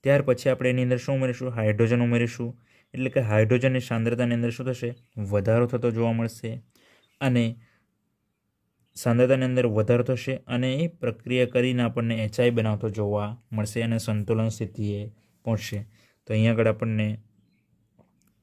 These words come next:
હાઇડ્રોજનની સાંદ્રતાને અહીં આગળ વધારો થતો જોવા મળશે અને ત્યાર પછી એની સ્થિતિમાં સંતુલન સ્થપાતું જોવા મળશે. એ જ પ્રમાણે આયોડિન છે, તો અહીં આગળ આયોડિન શું થશે?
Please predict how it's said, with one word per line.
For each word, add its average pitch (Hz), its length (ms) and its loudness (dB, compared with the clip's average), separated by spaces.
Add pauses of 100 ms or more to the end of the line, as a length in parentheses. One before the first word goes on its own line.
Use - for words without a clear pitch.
(260)
હાઇડ્રોજનની 113 460 4
સાંદ્રતાને 110 540 0
અહીં 113 320 0
આગળ 107 200 -2
વધારો 104 360 2
થતો 113 240 0
જોવા 113 180 0
મળશે 113 480 -6 (640)
અને 110 180 0 (260)
ત્યાર 113 320 2
પછી 117 640 -6 (340)
એની 113 380 -2 (380)
સ્થિતિમાં 110 600 -2
સંતુલન 113 580 -2
સ્થપાતું 107 540 -4
જોવા 101 580 -4 (340)
મળશે. 101 500 -8 (1000)
એ 131 120 2
જ - 180 -6
પ્રમાણે 113 480 2 (420)
આયોડિન 123 440 2
છે, 120 180 -8 (600)
તો 120 40 -2
અહીં 123 180 2
આગળ 131 140 0
આયોડિન 123 480 0
શું 135 180 -6
થશે? 127 420 -2